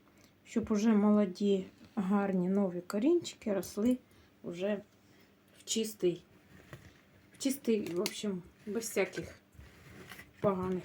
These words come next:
корінчиків субстрат, так би мовити. Ось у неї тут з тієї боку так гарно наростають корінчики. Давайте почнемо. Це я її закріплювала,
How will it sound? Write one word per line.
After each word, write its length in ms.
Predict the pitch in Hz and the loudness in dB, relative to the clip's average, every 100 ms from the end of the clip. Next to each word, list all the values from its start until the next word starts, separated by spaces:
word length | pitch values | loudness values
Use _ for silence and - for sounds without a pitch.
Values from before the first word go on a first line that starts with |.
| - | -6
корінчиків 760 | 214 220 254 - - 196 190 - - - _ - - - - | 0 2 2 0 -6 -4 -4 -6 -14 -20 _ -20 -20 -20 -16
субстрат, 720 | - 214 - - - - - - _ - | -6 -6 -6 -10 -10 -10 -20 -20 _ -10
так 200 | 202 147 | -6 -4
би 120 | 143 165 | -2 -2
мовити. 520 | 160 151 160 - - - - _ - - _ - | -2 -6 -8 -12 -16 -18 -20 _ -20 -20 _ -2
Ось 220 | 220 - | -2 0
у 80 | 196 | 0
неї 320 | 190 190 170 - | 0 -2 -6 -10
тут 180 | - - | -18 -18
з 120 | - | -10
тієї 480 | - 240 311 277 254 | 0 6 6 6 4
боку 480 | 226 240 - 240 233 - _ _ - | 0 0 0 -2 -2 -8 _ _ -4
так 180 | 214 | -2
гарно 380 | 208 226 214 208 | 0 0 0 2
наростають 960 | 208 208 208 202 - 208 208 190 190 - 240 | 2 2 -2 -6 -6 -2 0 0 -4 -6 -4
корінчики. 680 | 196 196 180 - - 196 190 - - - - - - - - - - - - - - - - | -2 -2 -4 -6 -12 -10 -10 -10 -12 -10 -10 -10 -6 -4 -4 -4 -8 -10 -12 -10 -10 -8 -6
Давайте 640 | 196 214 214 202 - 190 - - - | -2 2 2 2 0 -6 -6 -16 -12
почнемо. 580 | - - 220 208 190 170 - | -6 0 4 6 4 -2 -2
Це 180 | 233 233 | 2 4
я 100 | 208 | 4
її 200 | 196 196 | 2 -2
закріплювала, 880 | 208 - 208 208 208 196 208 202 | -4 -4 -6 -4 -2 0 0 0